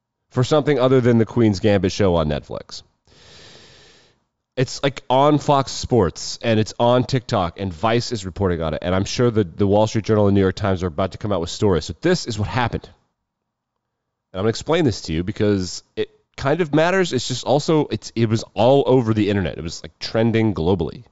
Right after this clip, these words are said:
Magnus Carlsen, the greatest player in the world, and probably the greatest player ever, withdrew from a tournament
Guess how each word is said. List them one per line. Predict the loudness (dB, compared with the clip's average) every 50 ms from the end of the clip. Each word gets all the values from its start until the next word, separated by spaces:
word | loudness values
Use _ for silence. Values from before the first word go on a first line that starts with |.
| _ _ _ _ _ _ _ _ _ _ _ _ _ _ _ _ _ _ _ _ _ _
Magnus | -4 -2 0 0 0 0 0
Carlsen, | 0 2 2 2 2 2 0
the | -2 0
greatest | 0 0 0 0 0
player | 0 0 0 2
in | 2
the | 0
world, | 0 0 -2 -2 -2 -4 -6 -10 -16 _ _ _ -10
and | -8 -6 -6 -2
probably | -2 -2 0 0 0 0
the | 0
greatest | 0 2 2 2 2 0 -2
player | -4 -2 -2 -2
ever, | -4 -4 -6 -8 -10 -10 -12 _ _ _ -10
withdrew | -6 -4 -4 -2 0 2 2 4 2 2
from | 0 -2 -4
a | -2
tournament | 0 0 0 2 2 2 0 0 -2